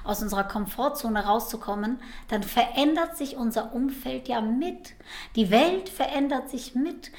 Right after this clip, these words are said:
Wir verändern ja nicht nur uns selbst, sondern alles, was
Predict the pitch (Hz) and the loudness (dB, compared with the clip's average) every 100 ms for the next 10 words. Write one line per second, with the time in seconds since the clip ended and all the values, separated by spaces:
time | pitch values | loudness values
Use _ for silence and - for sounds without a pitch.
0 | - - 220 - - 277 285 247 233 220 | -16 0 2 4 4 6 6 6 4 2
1 | 220 226 214 220 190 - 262 302 302 - | 0 -2 -2 -2 -2 0 2 2 -2 -4
2 | 226 202 202 - 285 330 359 359 - 269 | 0 0 -2 -4 0 2 2 -2 -2 -2
3 | - | -2